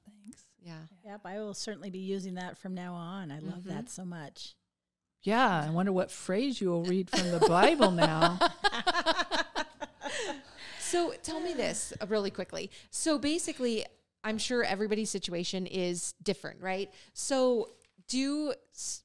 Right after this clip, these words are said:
Speaker 2: so symptom management, like pain management, um, do the nurses go in daily, a couple times a week, every
Speaker 1: Good
Speaker 2: day,
Speaker 1: question.
Speaker 2: every once, a, you know what I'm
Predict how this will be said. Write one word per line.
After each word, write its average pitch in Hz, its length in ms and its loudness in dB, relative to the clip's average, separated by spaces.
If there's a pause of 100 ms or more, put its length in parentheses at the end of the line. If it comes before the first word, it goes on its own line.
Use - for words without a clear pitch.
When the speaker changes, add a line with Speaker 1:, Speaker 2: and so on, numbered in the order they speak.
(160)
Speaker 2:
so 226 200 0
symptom 320 480 0
management, 214 540 -2
like 196 200 -6
pain 202 320 0
management, 185 720 -2 (380)
um, 180 360 2
do 240 120 0
the 240 80 2
nurses 262 420 0
go 220 260 4
in 190 520 -2 (1040)
daily, 254 720 0
a - 40 -2
couple 190 220 -4
times 180 240 -2
a 185 80 -2
week, 262 500 -2 (360)
every 196 300 -2
Speaker 1:
Good 185 60 0
Speaker 2:
day, 220 300 8 (120)
Speaker 1:
question. - 120 -2
Speaker 2:
every 175 320 -6
once, 226 300 -4
a, 233 120 -8
you 202 160 0
know 208 80 2
what 190 100 -2
I'm 180 120 -8